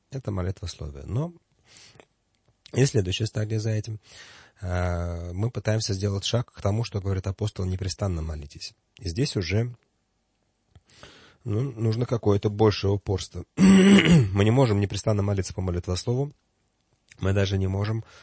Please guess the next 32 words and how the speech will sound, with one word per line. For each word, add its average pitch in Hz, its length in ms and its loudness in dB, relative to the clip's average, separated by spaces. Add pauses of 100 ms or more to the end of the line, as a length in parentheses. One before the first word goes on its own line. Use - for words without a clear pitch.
(420)
э, 90 240 -2
непрестанно 95 540 0
молиться 92 360 0
по 90 120 -4
чёткам 107 360 -4
весь 117 200 -2
день, 127 280 -4
живя 110 260 -2
в 104 60 -8
миру. 110 260 -2
Это 98 180 -6
совершенно 90 400 -6
нереально. 85 580 -6
То 104 120 -12
есть 101 120 -8
очень 107 240 0
хорошо 92 300 -6
молиться 82 320 -6
по 90 100 -6
чёткам 85 340 -8
некоторое 85 300 -6
время. 131 260 -4 (440)
И - 60 -6
никаких 104 440 -2
не 107 80 0
нужно, 92 220 0
наверное, 90 160 0
специальных 87 460 -4
разрешений 92 440 -4
или 80 80 -8
благословений, 110 680 -6
но, 120 360 -4